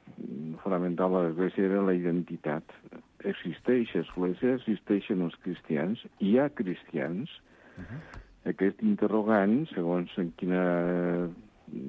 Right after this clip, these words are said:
Speaker 1: circumstància es diu i segons en quina època, en quin espai, té una resposta o altra. Clar, el papa actual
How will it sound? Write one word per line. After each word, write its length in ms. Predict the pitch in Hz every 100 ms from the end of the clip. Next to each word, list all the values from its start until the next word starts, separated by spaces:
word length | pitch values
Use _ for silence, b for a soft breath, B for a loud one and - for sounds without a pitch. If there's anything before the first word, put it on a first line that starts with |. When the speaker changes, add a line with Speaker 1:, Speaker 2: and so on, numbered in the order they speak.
| 73 85
Speaker 1:
circumstància 920 | - 95 - 90 - 90 90 - 101
es 160 | 90 87
diu 420 | 98 101 110 120
i 120 | 113 95
segons 400 | - 85 85 87
en 100 | 90
quina 180 | 95 98
època, 360 | 95 104 110
en 220 | 101 95 87
quin 200 | - 92
espai, 500 | 87 - 87 82 101 113 76 65 87 90 78
té 120 | 90
una 180 | 87 90
resposta 500 | 92 - 92 - 82
o 140 | 90
altra. 360 | 107 101 82 90 B B B B B B B B _ _
Clar, 240 | - 120 113
el 140 | 95
papa 400 | 92 120 117 127
actual 560 | 123 - 123 120 127